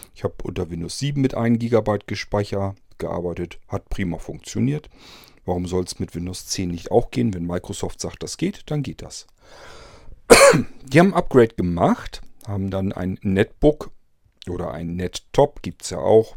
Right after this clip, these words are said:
Das ist die, ist das, mm, Pendant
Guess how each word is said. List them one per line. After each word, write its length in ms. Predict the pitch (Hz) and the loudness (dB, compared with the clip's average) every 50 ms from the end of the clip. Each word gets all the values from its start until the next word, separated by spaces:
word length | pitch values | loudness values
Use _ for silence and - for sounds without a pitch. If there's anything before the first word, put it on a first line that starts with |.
| - - | -20 -20
Das 140 | - - - | -20 -16 -14
ist 180 | 113 - - | -14 -12 -10
die, 220 | - 90 87 85 80 | -10 -10 -10 -10 -10
ist 200 | 85 - - - | -12 -14 -12 -10
das, 160 | - - - - - - - - _ | -10 -12 -12 -14 -18 -20 -20 -20 _
mm, 360 | - - 90 92 90 87 87 85 - _ | -16 -14 -10 -10 -8 -8 -10 -12 -12 _
Pendant 480 | - 98 92 85 107 104 104 107 110 | -8 -6 -2 2 4 6 6 6 4